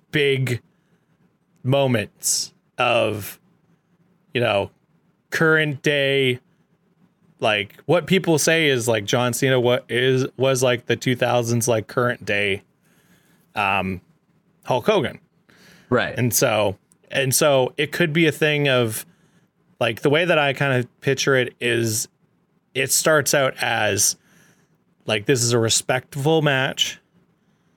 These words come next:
Speaker 2: Mm.
Speaker 1: Like, this is, this is all for promotion. This is all for,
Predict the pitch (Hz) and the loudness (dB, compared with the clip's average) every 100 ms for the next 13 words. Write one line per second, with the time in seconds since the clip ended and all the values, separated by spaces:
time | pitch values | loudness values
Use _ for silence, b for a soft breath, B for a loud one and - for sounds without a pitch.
0 | - 101 101 101 95 87 80 80 - _ | -4 -2 0 0 0 -2 -4 -10 -16 _
1 | _ _ - 110 104 120 139 139 165 156 | _ _ -2 0 -2 0 0 2 2 2
2 | 139 - 135 131 160 165 156 143 143 156 | 0 -4 -2 0 2 2 0 2 2 2
3 | 139 156 139 127 - 120 139 151 - 156 | 0 2 4 2 0 0 2 2 0 2
4 | 156 147 135 117 120 123 127 131 123 139 | 2 2 2 2 0 2 2 0 0 0
5 | 127 123 120 | 2 4 2